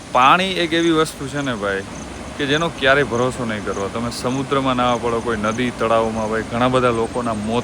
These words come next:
થયા છે પાણીના લીધે. એટલે એક ધ્યાન રાખવાનું ગમે ત્યાં જાઓ. કેમ કે તમને ભાઈ નવી જગ્યા ઉપર જાઓ ને એટલે એની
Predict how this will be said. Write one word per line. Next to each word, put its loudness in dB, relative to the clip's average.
થયા 2
છે 0
પાણીના -4
લીધે. -2
એટલે -2
એક -2
ધ્યાન 2
રાખવાનું -2
ગમે -2
ત્યાં 0
જાઓ. 2
કેમ -4
કે 0
તમને -2
ભાઈ 2
નવી 4
જગ્યા 2
ઉપર 0
જાઓ 2
ને -4
એટલે -4
એની -4